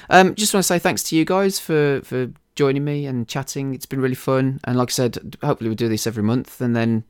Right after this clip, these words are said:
we can, um, catch up. It's just a nice way for us to catch up, really, isn't it? So hope you, well, I should say we'll be back next month. Hopefully you guys will be back. You might go away and think, "Well, that was a load of shit."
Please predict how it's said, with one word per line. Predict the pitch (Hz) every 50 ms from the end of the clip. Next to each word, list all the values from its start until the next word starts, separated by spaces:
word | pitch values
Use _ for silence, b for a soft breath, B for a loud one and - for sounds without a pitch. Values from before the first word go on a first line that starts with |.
| _ -
we | 123 120
can, | - - 127 117 113 113 110
um, | 113 110 110 107 107 107 107 107 -
catch | - 151 147 - -
up. | 160 147 - -
It's | - 147 - -
just | 180 175 - 175
a | 165
nice | 160 151 135 - -
way | 107 98
for | - 104
us | 90 -
to | - -
catch | - - - -
up, | 208 - - -
really, | 85 85 95 95
isn't | 107 123
it? | 123 - -
So | - - 113 113 - B B B B B
hope | - - - -
you, | 127 151 -
well, | - 110 95 95 - -
I |
should | 110 - 120 107 -
say | - 104 101 92 85
we'll | - 107 98
be | 101
back | 92 95 - -
next | 92 - - -
month. | 113 127 135 -
Hopefully | 131 135 143 - - - 92 92 92 -
you | - 110 110 -
guys | - 90 90 85
will | 92 -
be | 90
back. | - 107 117 135 - - -
You | 107 - _ -
might | 107 - - _ - -
go | - 117 107
away | 107 110 117
and | 113 110
think, | - 123 113 - - -
"Well, | 120 107
that | 95 95
was | 98 107
a | 110
load | 95 90 -
of |
shit." | - - 107 110 -